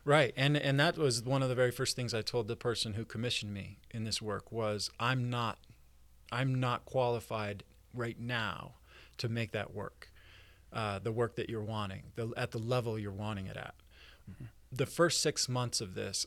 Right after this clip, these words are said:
Speaker 1: I'm going to spend doing master copies so that I can solve problems I haven't yet solved before, so that I can understand how they approached these particular problems in paint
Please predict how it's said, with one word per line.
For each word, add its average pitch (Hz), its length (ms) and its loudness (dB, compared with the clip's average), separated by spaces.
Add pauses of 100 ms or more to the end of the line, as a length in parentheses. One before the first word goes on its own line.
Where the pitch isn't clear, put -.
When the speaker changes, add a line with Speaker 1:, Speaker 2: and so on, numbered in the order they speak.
Speaker 1:
I'm 117 180 -4
going 110 280 -2
to 101 40 -4
spend 101 440 -2
doing 107 200 -4
master 101 340 -4
copies - 600 -6
so - 160 0
that 120 140 0
I 135 160 2
can 131 180 -4
solve 123 480 2
problems 104 460 -2
I 107 80 -2
haven't 117 420 -4 (640)
yet 110 320 -4
solved - 600 -4
before, 110 320 -4
so 107 140 -2
that 123 80 2
I 131 100 0
can 127 180 0
understand 113 560 -4
how 117 220 2
they 107 160 0
approached - 520 -6
these 104 300 -4 (440)
particular 123 560 0
problems 98 640 -2
in 107 300 -4
paint 104 400 -8